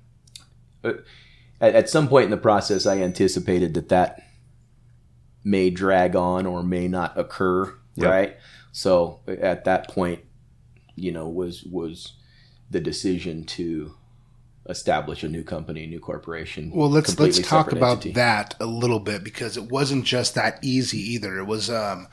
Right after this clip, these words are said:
Speaker 3: <clears throat> Josh had the opportunity, and, uh, I think one of the reasons I wanted to really get him on here too is to kinda share his, um,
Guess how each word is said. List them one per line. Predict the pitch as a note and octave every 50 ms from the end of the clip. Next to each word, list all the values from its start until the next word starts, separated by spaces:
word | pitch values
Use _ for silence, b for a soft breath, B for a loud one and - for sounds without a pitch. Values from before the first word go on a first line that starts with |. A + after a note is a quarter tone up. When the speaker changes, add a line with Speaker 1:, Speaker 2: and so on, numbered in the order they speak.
| B B B B B B B B
Speaker 3:
<clears throat> | C#3 C3+ B2+ C3+ B2+
Josh | A2 C3 B2 C3 C3+ -
had | - C3+ A#2
the | A#2+ B2
opportunity, | A#2 A2+ - A2+ G#2 - - C#3+ C#3 C3+ A#2+ G2+ G2+ G2 F#2+ G2 G2 - - - - -
and, | G#2+ G#2 G2+ G2+ G2 G2+
uh, | G2 F#2+ F#2+ F#2 - -
I | - -
think | - - - D3+ C3 - - - B B B B B B B
one | C#3+ C#3
of | C3
the | B2 A#2
reasons | B2 B2+ B2+ A2 A#2 G#2+ A#2+
I | A#2
wanted | A#2 G#2 A#2 A2+ G#2 G2+ -
to | - A2+ G#2+
really | A2 A2+ A2+ A2
get | G2+ A2+ A#2 G#2+
him | G#2 G#2+ A2
on | A2 A#2 A2+
here | G2+ G#2+ G2 G2
too | - - A#2+ A#2 A2 G#2
is | G2+ G2 -
to | - -
kinda | - - A2+ G#2 G#2 G2
share | - - - A#2+ A2 A2 G#2
his, | - A#2+ G#2+ G2+ G2+ G2+ - -
um, | G2+ F#2+ F#2+ F#2+ - - - -